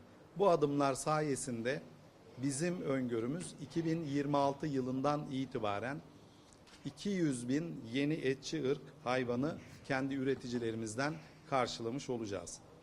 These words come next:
Bunun yaklaşık proje bedeli, daha doğrusu getireceği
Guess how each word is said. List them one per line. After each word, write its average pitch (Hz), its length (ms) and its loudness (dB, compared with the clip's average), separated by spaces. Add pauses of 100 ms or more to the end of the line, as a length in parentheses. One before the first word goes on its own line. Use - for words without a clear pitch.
(1200)
Bunun 196 400 0 (260)
yaklaşık 156 580 2 (580)
proje 139 480 6
bedeli, 123 520 2 (340)
daha 131 220 0
doğrusu 113 440 -2
getireceği 120 760 0